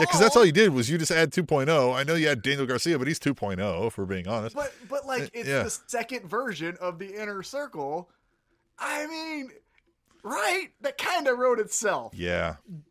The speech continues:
Speaker 2: J A S. Fuck
Speaker 1: Yeah, the
Speaker 2: that.
Speaker 1: thing
Speaker 2: No one's
Speaker 1: is,
Speaker 2: gonna
Speaker 1: like,
Speaker 2: say that shit.
Speaker 1: I,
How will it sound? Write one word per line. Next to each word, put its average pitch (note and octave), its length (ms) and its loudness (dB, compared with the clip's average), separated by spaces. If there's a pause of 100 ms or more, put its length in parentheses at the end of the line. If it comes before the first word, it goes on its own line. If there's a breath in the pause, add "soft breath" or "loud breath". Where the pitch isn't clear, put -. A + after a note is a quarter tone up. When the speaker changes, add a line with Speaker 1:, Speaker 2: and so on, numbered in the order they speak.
(240)
Speaker 2:
J C4+ 540 -2
A - 40 -12
S. F#3+ 440 -6 (360 loud breath)
Fuck G3+ 100 -4
Speaker 1:
Yeah, A3 100 -2
the F3 100 -8
Speaker 2:
that. D#3+ 80 -4
Speaker 1:
thing C3+ 100 -2
Speaker 2:
No C3 80 -2
one's - 120 -2
Speaker 1:
is, - 40 -2
Speaker 2:
gonna - 100 -4
Speaker 1:
like, - 80 -2
Speaker 2:
say A#2+ 120 -10
that A#2+ 200 -6
shit. C3+ 240 -10
Speaker 1:
I, A#2 180 -12